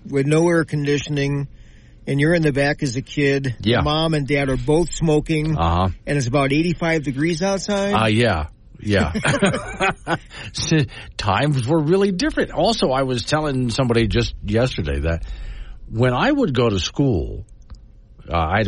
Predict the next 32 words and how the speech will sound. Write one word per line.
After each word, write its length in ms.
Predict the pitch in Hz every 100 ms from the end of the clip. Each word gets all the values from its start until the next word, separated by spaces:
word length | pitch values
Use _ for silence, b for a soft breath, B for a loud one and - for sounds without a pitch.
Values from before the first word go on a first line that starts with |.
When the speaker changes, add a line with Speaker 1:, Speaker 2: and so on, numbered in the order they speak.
| 110
Speaker 2:
this 240 | 104 139 160
is 100 | 143
kindergarten 680 | - 185 127 95 69 - -
now, 120 | 90
but 180 | 82 98
that's 180 | 113 110
before 340 | 107 98 113
I 40 | 135
moved 300 | 151 147 147
to 60 | 147
Florida. 500 | - 143 131 90 73
So 180 | 107 104
in 140 | 101
kindergarten, 680 | - 185 214 117 90 85 87
I 100 | 85
was 240 | 90 85
in 100 | 90
New 120 | 87
Jersey. 460 | 78 95 87 71 - B B B B B B B -
And 280 | 101 104 104
school 560 | - - 160 160 143
was 300 | 123 113 101
about 300 | 98 98 98
a 40 | 92
mile 360 | 95 101 101
and 100 | 98
a 60 | 92
half 260 | 87 82
up 140 | 80 -
the 80 | 78
road. 420 | 104 95 64 58
Speaker 1:
Mm-hmm. 200 | 151